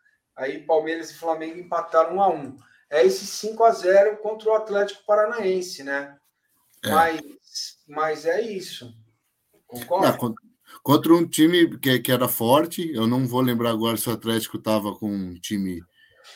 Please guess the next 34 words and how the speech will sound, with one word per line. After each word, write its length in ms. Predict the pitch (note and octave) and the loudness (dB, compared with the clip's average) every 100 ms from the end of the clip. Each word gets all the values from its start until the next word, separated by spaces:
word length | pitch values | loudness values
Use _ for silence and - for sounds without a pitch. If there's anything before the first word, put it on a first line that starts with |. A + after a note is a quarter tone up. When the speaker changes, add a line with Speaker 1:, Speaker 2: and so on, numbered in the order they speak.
| - | -2
Speaker 2:
principal 480 | G#2+ G#2+ - A#2 | -2 -2 0 2
ou 60 | A#2 | 2
não, 240 | A#2 C3 | 2 2
mas 180 | F3 C3 | 2 0
foi 120 | - | -2
uma 120 | B2 A2+ | -2 -2
sequência 440 | A#2+ A2+ A#2 A#2 | -2 -4 -4 -4
de 80 | A2 | -6
escanteios 540 | - A#2+ A2 A#2+ C3 | -6 -6 -4 -2 0
e 60 | E3 | 0
fez 280 | C#3+ C3+ B2+ | -2 -2 -2
cinco 220 | C3 C#3+ | -4 -4
a 80 | C3+ | -2
zero, 440 | B2+ C3 D#3 F#3+ - - - _ | 2 2 2 -2 -8 -20 -20 _
e 80 | - | -6
foi 220 | - E3+ | 4 4
com 100 | F3 | 4
uma 760 | F3+ F3+ F3 E3+ D#3 C3+ A2+ G#2 | 2 4 6 6 6 6 2 0
superioridade 680 | - C#3+ D3 D3 C#3 D3 | 0 0 4 4 4 0
que 60 | - | 0
o 60 | E3 | 2
Palmeiras, 400 | F3 D3+ D3 - | 2 4 2 0
por 140 | D3 | -2
exemplo, 280 | B2+ C#3 - | 0 -2 0
teve 200 | E3 D#3 | 0 0
com 100 | E3+ | -2
o 40 | |
Goiás, 460 | E3+ G#3 C3+ A2+ - | -2 2 2 2 -2
mas 460 | A#2 A2+ - - _ | -4 -4 -6 -12 _
é 100 | - | -10
claro 500 | A2 - G#2+ G#2+ B2 | -8 -4 -2 0 -4
que 100 | C3 | -6
o 60 | C#3 | -4
Goiás 560 | C#3+ D#3+ G#2+ A#2 A#2+ | 0 0 0 -2 -4